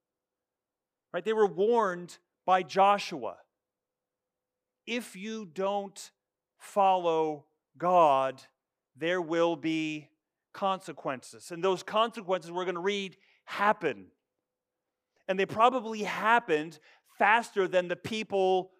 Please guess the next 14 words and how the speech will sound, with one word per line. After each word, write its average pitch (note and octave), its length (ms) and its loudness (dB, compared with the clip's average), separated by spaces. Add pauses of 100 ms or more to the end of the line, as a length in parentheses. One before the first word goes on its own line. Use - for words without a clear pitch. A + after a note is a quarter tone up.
(140)
realized. D#3 1000 2 (1400)
And D#3 100 -8
the E3+ 60 -4
consequences F#3 1040 -2
are E3+ 480 2 (260)
devastating. E3+ 760 -2
There's F#3+ 220 -2
a G3+ 40 -4
generation F#3 1500 -4 (440)
who G3 320 2 (340)
did A#3 360 -4
not G3+ 500 0
know G3 720 2 (140)
God C3+ 460 0